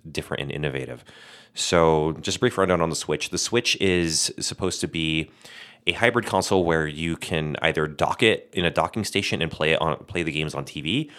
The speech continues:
or you can actually take the console itself from the docking station and attach the two mini controllers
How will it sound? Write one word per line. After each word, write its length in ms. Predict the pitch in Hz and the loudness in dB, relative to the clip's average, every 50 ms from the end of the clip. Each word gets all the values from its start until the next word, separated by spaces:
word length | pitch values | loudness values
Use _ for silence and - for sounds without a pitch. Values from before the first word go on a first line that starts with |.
| - - - - _ - | -20 -20 -20 -8 _ 4
or 180 | 104 101 104 | 6 6 6
you 100 | 95 95 | 4 2
can 140 | - - 98 | -2 -2 -2
actually 260 | 62 85 - - 85 82 | -2 -2 -4 -4 -6 -6
take 580 | - - - 98 - - - - 85 85 - | -2 0 0 0 0 -2 -6 -12 -12 -12 -8
the 460 | - 82 80 78 78 78 78 - - - _ _ _ | -4 -2 -2 0 0 -2 -2 -4 -6 -12 _ _ _
console 400 | - - 104 107 104 - 104 - - | -2 2 2 2 4 2 0 -2 -2
itself 560 | 90 - - - - 95 82 80 80 - - - | -2 -2 0 4 6 6 6 6 2 -2 -10 -10
from 180 | - - 98 98 | -4 -4 -2 0
the 60 | 95 | 0
docking 300 | 87 82 78 - - 85 - | 0 0 0 -2 -6 -8 -8
station 460 | - 80 73 - - 82 80 76 69 - - - | -6 -6 -6 -4 -4 -4 -4 -4 -6 -8 -8 -8
and 360 | - 78 78 76 76 73 73 - - - - - - - _ _ _ _ | -6 -4 -2 -2 -2 -4 -6 -8 -12 -18 -20 -20 -20 -20 _ _ _ _
attach 420 | - 80 - - 87 80 - - - | -10 -10 -4 -2 -2 -2 -2 -4 -8
the 80 | - | -10
two 180 | 73 - - 98 | -8 -6 -4 -2
mini 220 | 85 87 82 82 | -2 -2 -2 -2
controllers 720 | 80 - - 87 - 87 82 78 80 76 76 73 71 - | -4 -4 -6 -2 0 0 2 2 2 0 -2 -2 -4 -8